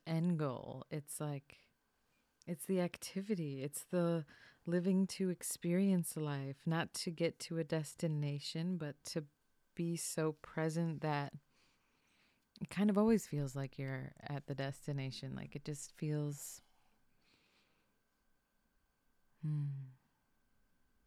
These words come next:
really, really, really wholesome. It's a very wholesome love frequency level to be at. And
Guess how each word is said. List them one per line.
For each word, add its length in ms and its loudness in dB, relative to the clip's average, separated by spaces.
really, 280 2
really, 360 4
really 360 0
wholesome. 640 -6
It's 100 -20
a 40 -6
very 500 -2
wholesome 580 -2
love 240 -2
frequency 880 -4
level 440 0
to 80 -4
be 300 -2
at. 300 -6
And 680 -2